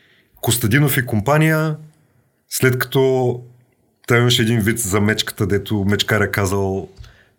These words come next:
„Покажи сега, бабо Мецо, как Костадинов пада за дуспа.“ Нали, защото това беше някакъв култов момент.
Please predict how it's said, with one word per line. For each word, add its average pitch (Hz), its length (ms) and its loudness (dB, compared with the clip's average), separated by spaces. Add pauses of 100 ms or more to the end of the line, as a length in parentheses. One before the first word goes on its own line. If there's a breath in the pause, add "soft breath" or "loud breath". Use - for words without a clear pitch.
(320)
„Покажи 120 360 2
сега, 110 200 0
бабо 95 280 0
Мецо, 101 380 0
как - 220 -2
Костадинов 98 400 -2
пада 98 240 -2
за 80 140 -2
дуспа.“ 123 400 -2 (540 loud breath)
Нали, 104 120 2
защото 123 300 0
това 120 180 2
беше 127 300 2
някакъв 127 480 0
култов - 400 2
момент. 123 420 4